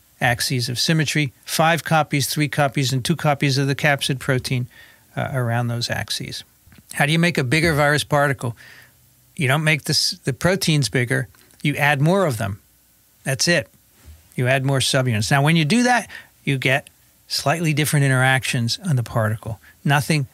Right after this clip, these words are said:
not all are now identical. That's why we have quotes around the identical in that slide. We now have pentamers and hexamers because we have different modes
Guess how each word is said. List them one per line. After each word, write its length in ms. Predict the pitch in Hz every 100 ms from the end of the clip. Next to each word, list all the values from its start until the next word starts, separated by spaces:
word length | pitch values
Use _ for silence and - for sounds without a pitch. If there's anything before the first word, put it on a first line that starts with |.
| -
not 240 | 160 180
all 260 | 175 180 160
are 80 | 143
now 220 | 143 139
identical. 680 | 135 127 131 120 117 107 -
That's 220 | 147 -
why 100 | 151
we 120 | 143
have 160 | 135 123
quotes 380 | - 151 139 143
around 260 | 120 123
the 120 | 123
identical 600 | 123 123 139 127 127 117 120 - - - -
in 120 | - 131
that 180 | 127 -
slide. 440 | - 131 127 120 - - _
We 120 | - 135
now 220 | 143 147
have 200 | 139 123
pentamers 720 | - 165 165 160 143 139 - - - _ _ _ -
and 120 | 117
hexamers 720 | 101 180 - 135 98 - - - - - _ _ _ -
because 420 | 131 - 139 123
we 100 | 131
have 180 | 135 117
different 320 | 156 165 143
modes 480 | 143 151 143 -